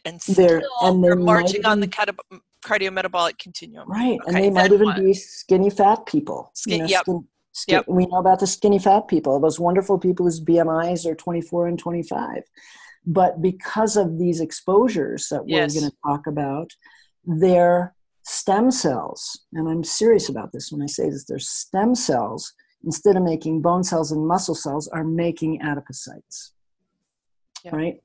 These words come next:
Speaker 2: And so they're gonna have fatty bone, fatty muscle, and fatty liver. And that's number five, is fatty liver. So,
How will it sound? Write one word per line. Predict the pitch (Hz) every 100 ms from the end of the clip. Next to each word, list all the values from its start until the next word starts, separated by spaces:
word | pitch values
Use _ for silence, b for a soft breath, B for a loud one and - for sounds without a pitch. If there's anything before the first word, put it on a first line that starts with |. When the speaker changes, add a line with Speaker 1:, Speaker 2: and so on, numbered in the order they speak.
| -
Speaker 2:
And | 160
so | 151 165
they're | 165
gonna | 160 160
have | 151 160 160 147
fatty | _ 147 143 151
bone, | 160 175 208 226 - _ _ _ _ _ _ -
fatty | 139 143
muscle, | 143 170 180 180 175 175 _ _ _
and | 147 151
fatty | - 147 151 151
liver. | 147 143 139 143 -
And | 156 156
that's | 165 165 165 -
number | 175 160 156
five, | 151 139 135 117 - B B B -
is | 160 147 -
fatty | - 165 165 156
liver. | 135 135 - _ _ b b b _
So, | - 233 190 180